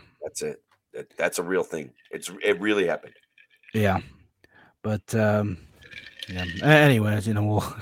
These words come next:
Speaker 2: <laughs> get
Speaker 1: Yeah.
Speaker 2: some of this stuff, uh,
Speaker 1: Thank
Speaker 2: uh,
Speaker 1: you.
Speaker 2: thanks, thanks, Hope. Appreciate that. Uh, I don't, I don't know who this is, Pat. Uh, I, is that, is that one of your
Speaker 1: That is the
Speaker 2: senators?
Speaker 1: guy I ran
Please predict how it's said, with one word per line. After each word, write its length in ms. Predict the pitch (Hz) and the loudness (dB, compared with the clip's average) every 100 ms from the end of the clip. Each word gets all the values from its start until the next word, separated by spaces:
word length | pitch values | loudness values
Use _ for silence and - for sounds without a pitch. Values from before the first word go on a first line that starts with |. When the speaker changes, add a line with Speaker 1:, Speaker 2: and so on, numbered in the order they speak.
| - - _ | -16 -20 _
Speaker 2:
<laughs> 420 | 95 95 - - | -16 -14 -18 -12
get 100 | - | 4
Speaker 1:
Yeah. 60 | 113 | 4
Speaker 2:
some 220 | 101 104 | 4 0
of 40 | 95 | -4
this 140 | 95 | -6
stuff, 340 | - 101 98 | -2 -2 -2
uh, 240 | 101 98 98 - - _ - - - | -2 -2 -4 -8 -20 _ -20 -10 0
Speaker 1:
Thank 140 | 123 | 0
Speaker 2:
uh, 60 | 110 | 2
Speaker 1:
you. 60 | |
Speaker 2:
thanks, 400 | 123 117 - - - _ | 2 0 -4 -10 -16 _
thanks, 220 | - 117 - | -8 -4 0
Hope. 260 | 120 - - - _ | 0 0 -10 -20 _
Appreciate 500 | - 82 - 101 101 | -8 -8 -4 -4 -4
that. 340 | - 101 104 107 - | -4 -2 -2 -4 -6
Uh, 460 | 92 92 92 92 92 - _ _ _ _ _ _ _ _ _ _ _ _ _ _ _ - | -4 -2 -2 -2 -4 -10 _ _ _ _ _ _ _ _ _ _ _ _ _ _ _ -2
I 40 | |
don't, 140 | 113 - | 0 0
I 120 | 113 | 0
don't 100 | 110 | -2
know 160 | 92 90 | -2 -4
who 80 | |
this 220 | 90 92 110 | -4 -6 -8
is, 120 | 113 | -10
Pat. 300 | - 90 - | -10 -10 -6
Uh, 280 | 95 95 92 | -2 -2 -2
I, 220 | 98 104 | 0 -2
is 240 | - 90 - | -4 -12 -6
that, 180 | 104 - | -4 -2
is 120 | 113 | 4
that 180 | 123 120 | 4 4
one 140 | 120 | 4
of 80 | 202 | 10
your 80 | 226 | 10
Speaker 1:
That 80 | |
is 60 | 220 | 8
the 100 | 127 | 2
Speaker 2:
senators? 480 | 127 127 135 139 139 | 2 2 2 2 0
Speaker 1:
guy 360 | 135 143 131 | 2 4 4
I 60 | 120 | 2
ran 300 | 98 104 | -2 -6